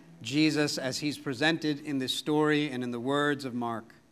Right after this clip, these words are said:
And having seen him, we pray, O Lord, that you would let him meet us where we are. For some of us, we feel like we're in the middle of a great storm, and there are many cares that threaten to drown us this morning.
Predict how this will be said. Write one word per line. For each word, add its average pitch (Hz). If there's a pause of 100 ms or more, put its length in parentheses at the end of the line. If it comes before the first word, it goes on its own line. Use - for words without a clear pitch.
(640)
And 120
having 139
seen 156
him, 147
we 135
pray, 156
O 147
Lord, 139
that 135
you 139
would 147
let 139
him 127
meet 151
us 127
where 139
we 135
are. 107 (800)
For -
some 156
of 147
us, 147
we 156
feel 156
like 135
we're 143
in 143
the 139
middle 147
of 131
a 131
great 131
storm, 117 (720)
and 117
there 135
are 131
many 143
cares 135
that 131
threaten 143
to 139
drown 135
us 139
this 131
morning. 107